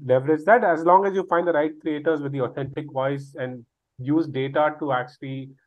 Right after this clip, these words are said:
partner with the right one. So the, I would, I would definitely agree with you to what you said, but there are definitely ways to tackle some of those challenges as well.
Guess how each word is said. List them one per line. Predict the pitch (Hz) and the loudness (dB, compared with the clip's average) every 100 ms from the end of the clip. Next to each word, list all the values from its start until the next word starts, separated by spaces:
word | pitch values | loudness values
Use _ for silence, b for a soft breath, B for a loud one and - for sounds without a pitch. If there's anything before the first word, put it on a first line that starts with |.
| _ - - | _ -14 -2
partner | 131 127 - 139 | 0 0 -2 -6
with | 127 | -6
the | 127 | -6
right | 117 113 | -6 -8
one. | 120 98 92 | -10 -14 -12
So | - 113 - - | -10 -10 -12 -14
the, | 117 | -10
I | 143 131 | -6 -2
would, | 139 151 143 _ _ _ _ _ | -2 -4 -8 _ _ _ _ _
I | 131 | -2
would | 147 | 0
definitely | 151 147 180 180 | 0 -2 -2 2
agree | 180 147 180 | 2 4 2
with | 202 190 | 0 -2
you | 196 202 190 | -4 -4 0
to | 180 | 2
what | 170 | 2
you | 170 | 2
said, | 165 185 220 | 0 -2 0
but | 170 139 | -4 -2
there | 139 | 0
are | 147 151 | 0 0
definitely | 139 139 143 147 | -4 -6 -6 -6
ways | 131 135 135 - | -4 -6 -8 -10
to | 139 | -2
tackle | 135 120 - 135 | -2 -2 -6 -8
some | 131 | -6
of | 123 | -6
those | 123 117 _ | -8 -10 _
challenges | - 110 110 110 | -8 -6 -8 -10
as | 107 107 | -14 -10
well. | 107 | -10